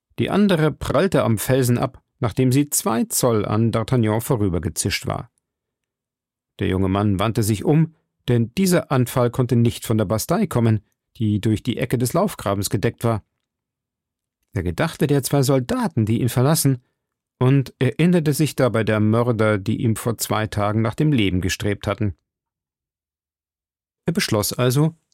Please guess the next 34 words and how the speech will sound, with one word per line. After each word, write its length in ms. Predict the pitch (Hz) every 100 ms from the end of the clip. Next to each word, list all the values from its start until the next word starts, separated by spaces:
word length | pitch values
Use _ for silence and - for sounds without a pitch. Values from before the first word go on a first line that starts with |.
| _ _ -
diesmal 420 | 139 - 123 120
zu 160 | 120 143
untersuchen, 800 | 139 160 143 127 123 139 147 127
woran 380 | 127 127 113 -
er 140 | 113
sich 220 | 131 -
halten 280 | 151 156 110
sollte, 420 | 110 113 139 156 _ _ _ _ _ -
und 160 | 107
stürzte 540 | - 180 196 - 180 -
auf 120 | -
den 140 | 135
Leichnam 440 | 110 117 - 120 110
seines 280 | 113 110
Kameraden 580 | - 110 101 107 104 104
nieder, 340 | 101 123 135 143
als 180 | 127
wäre 200 | 131 120
er 140 | 120 156
gleichfalls 540 | 131 98 - 95 -
tot. 300 | - - - _ _ _ _ _ _ _ _ _ _ _ _ _ _ _ _ -
Er 120 | 120
sah 240 | 139 160
gleich 300 | 131 170 202
darauf, 480 | 127 104 107 123 -
wie 140 | 117
sich 220 | 117 120 -
zwei 260 | 139 156
Köpfe 360 | - 120 - 123
über 280 | - 113 120
einem 200 | 120 120
verlassenen 560 | 123 117 113 117 107
Werk 280 | 117 117 -
erhoben, 500 | 110 98 107 135